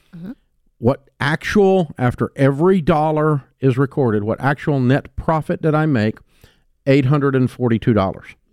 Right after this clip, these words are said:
Speaker 1: You're an overnight success.
Speaker 2: I'm now game on.
Speaker 1: Can't nobody
Speaker 2: 'Cause
Speaker 1: tell
Speaker 2: I'm
Speaker 1: you nothing.
Speaker 2: obviously good at this.
Speaker 1: <laughs>
Speaker 2: Which means that I probably paid myself, what,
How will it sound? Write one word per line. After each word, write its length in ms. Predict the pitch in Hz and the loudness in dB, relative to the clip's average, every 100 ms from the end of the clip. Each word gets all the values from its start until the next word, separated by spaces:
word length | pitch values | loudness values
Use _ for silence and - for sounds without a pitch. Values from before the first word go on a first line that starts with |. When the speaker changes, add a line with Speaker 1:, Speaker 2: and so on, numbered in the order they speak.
| _ - | _ -8
Speaker 1:
You're 160 | 180 | -4
an 80 | 170 | -4
overnight 420 | 170 175 170 - | -4 -4 -6 -8
success. 540 | - - 185 185 - _ _ _ | -14 -12 -8 -8 -12 _ _ _
Speaker 2:
I'm 320 | 104 113 82 _ _ _ _ | 0 2 0 _ _ _ _
now 300 | 135 135 131 | 0 2 0
game 320 | 117 123 120 | -2 0 0
on. 240 | 127 131 - _ | 0 -2 -6 _
Speaker 1:
Can't 200 | - 180 | -6 -2
nobody 280 | 190 175 139 | 0 2 2
Speaker 2:
'Cause 100 | 127 | 2
Speaker 1:
tell 80 | 196 | 0
Speaker 2:
I'm 60 | 135 | 0
Speaker 1:
you 40 | |
nothing. 120 | - 160 | 0 0
Speaker 2:
obviously 460 | 147 139 - 120 | 0 0 0 0
good 200 | 101 123 | 2 0
at 100 | 117 | 0
this. 300 | 80 65 - - _ _ _ - | -4 -10 -14 -20 _ _ _ -6
Speaker 1:
<laughs> 840 | 247 - 254 - 262 - - - | -6 -4 -6 -4 -6 -8 -8 0
Speaker 2:
Which 220 | 139 - | 0 2
means 460 | 151 202 220 196 - | 2 4 2 0 0
that 220 | 147 113 | -2 -2
I 160 | 131 135 | -2 -4
probably 880 | 131 - 185 190 208 202 185 190 170 | -6 -6 -2 0 -2 -2 0 0 2
paid 320 | 151 151 147 | 2 0 2
myself, 560 | 131 117 - 127 113 - | 0 0 0 0 0 0
what, 240 | 113 85 | -2 -2